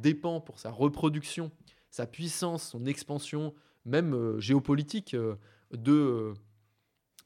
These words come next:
bien, euh, en fait, du développement du capitalisme national, euh, et bien, du coup, cet État doit se mettre au service de, euh, du capitalisme national, doit développer, euh, étendre le capitalisme national le plus possible.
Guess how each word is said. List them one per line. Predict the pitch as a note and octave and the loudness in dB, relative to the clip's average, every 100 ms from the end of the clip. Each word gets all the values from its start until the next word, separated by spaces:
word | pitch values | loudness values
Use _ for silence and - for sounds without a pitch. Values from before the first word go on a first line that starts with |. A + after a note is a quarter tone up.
| _ B2+ | _ -8
bien, | A2+ A2 | -4 -4
euh, | G#2+ A#2 | -6 -8
en | A2 | -4
fait, | C3+ | -2
du | A#2 | -2
développement | G#2+ C#3+ D3 D3 D#3 | 4 6 6 4 0
du | C3 | -2
capitalisme | B2 A#2+ - B2+ B2 A2+ | -2 -4 -2 -4 -2 -4
national, | A2+ A#2 - C#3 B3+ D#3+ - _ - _ _ A#2 | -4 -2 -2 -2 -2 -6 -10 _ -20 _ _ -4
euh, | A2+ A2 | -2 -2
et | A2+ | 0
bien, | C3+ F3 | 2 2
du | C3 A#2+ | 0 -4
coup, | G#3 A#3+ E3 | -2 -2 -4
cet | - A#2 | -4 -4
État | A2+ F3 D#3 | -2 -2 -4
doit | A2 D3 C4 | 0 6 6
se | - - | 6 0
mettre | D3+ F#3+ - - _ _ | -4 -6 -10 -16 _ _
au | C#3 B2 | -4 -2
service | A2+ C3 A2+ D3 F3+ - - - - _ | -4 -6 -4 -6 -8 -14 -20 -20 -20 _
de, | B2 A2+ | -4 4
euh, | D3 C#3+ A#2 A2 | 6 6 4 0
du | G#2+ | -2
capitalisme | A#2+ A#2+ - C3 C3+ A#2 | -4 -4 -4 -2 -2 -4
national, | A2+ A#2 - B2+ F3 | -4 -4 -4 -4 -2
doit | B2 G#2+ | -4 0
développer, | B2 C3+ C#3 C3 - C#3 D#3 D#3+ | 2 4 4 2 0 -2 0 0
euh, | C#3+ A2+ G#2+ G#2+ G2+ - _ | -2 -2 -4 -8 -10 -20 _
étendre | D3 D3 E3 E3 C3+ | 4 4 2 2 0
le | A#2 | -2
capitalisme | A2+ - - B2+ A#2+ A#2+ | -4 -8 -4 -4 -4 -4
national | B2 A#2 B2+ B2+ | -4 -4 -4 -2
le | A#2 G#2 | -2 -4
plus | A2+ | -10
possible. | - A#2 - G3+ | -6 -4 -4 -4